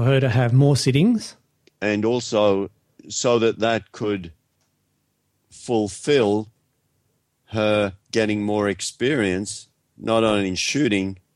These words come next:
Speaker 2: but in selling. And yes, there will be things put in place that that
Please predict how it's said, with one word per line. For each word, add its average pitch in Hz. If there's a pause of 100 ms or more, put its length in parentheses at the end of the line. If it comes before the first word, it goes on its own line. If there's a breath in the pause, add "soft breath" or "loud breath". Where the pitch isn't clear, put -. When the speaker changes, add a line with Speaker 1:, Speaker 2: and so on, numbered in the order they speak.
(140)
Speaker 2:
but 95
in 95
selling. 90 (520)
And 110
yes, 110 (540)
there 107
will 127
be 110
things 107
put 110
in 92
place 101
that 92
that 107